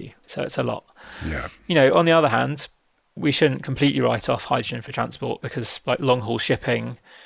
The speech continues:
Speaker 1: that's unlikely to switch to batteries. Maybe green hydrogen or hydrogen-derived ammonia may be one of the only ways to decarbonise ships.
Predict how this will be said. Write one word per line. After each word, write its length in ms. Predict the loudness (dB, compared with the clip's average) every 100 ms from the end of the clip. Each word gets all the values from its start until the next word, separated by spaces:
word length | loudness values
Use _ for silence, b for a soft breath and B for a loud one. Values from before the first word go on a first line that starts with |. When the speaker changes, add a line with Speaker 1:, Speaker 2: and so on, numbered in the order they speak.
| B B B
Speaker 1:
that's 240 | -4 -2 0
unlikely 480 | 2 2 2 -2 -6
to 140 | -6
switch 240 | -6 -6
to 80 | -4
batteries. 640 | -4 -4 -6 -8 -6 -8 -8 b b b b b -4
Maybe 340 | 0 2 2
green 220 | 0 0
hydrogen 580 | 0 0 0 -6 -6 -6
or 160 | -6 -2
hydrogen-derived 1080 | 0 0 -4 -8 -6 2 4 4 0 -6 -10
ammonia 640 | -2 2 2 0 -4 -6 -10
may 320 | -10 -4 -2
be 160 | -2 -2
one 160 | -2 -2
of 80 |
the 80 | -2
only 180 | -2 0
ways 380 | -2 -2 -4 -8
to 160 | -10
decarbonise 680 | -6 -4 -2 -2 -2 -4 -4
ships. 540 | -2 -2 -2 -4 -4